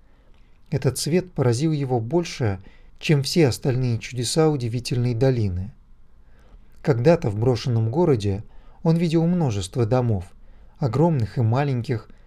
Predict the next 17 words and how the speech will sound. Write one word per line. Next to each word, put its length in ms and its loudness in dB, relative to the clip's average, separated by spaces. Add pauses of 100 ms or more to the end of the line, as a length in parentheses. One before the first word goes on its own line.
(320)
но 120 6
ни 160 4
в 80 2
одном 400 2
из 120 0
них 300 -2 (300)
не 160 2
было 220 2
освещённого 800 0
окна. 480 -2 (920)
Все 280 2
они 240 0
были 220 0
давным-давно 720 0
заброшены 720 0
и 40 -4
мертвы. 600 -2